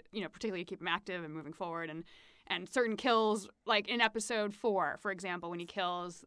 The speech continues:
um, Zoe Kruger, who murdered her whole family, it's a way for him to discover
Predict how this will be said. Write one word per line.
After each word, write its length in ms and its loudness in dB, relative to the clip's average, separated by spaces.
um, 340 0
Zoe 320 0
Kruger, 560 2
who 180 0
murdered 360 0
her 120 0
whole 140 2
family, 580 0
it's 200 -6
a 40 -2
way 280 4
for 160 -2
him 180 2
to 80 2
discover 680 0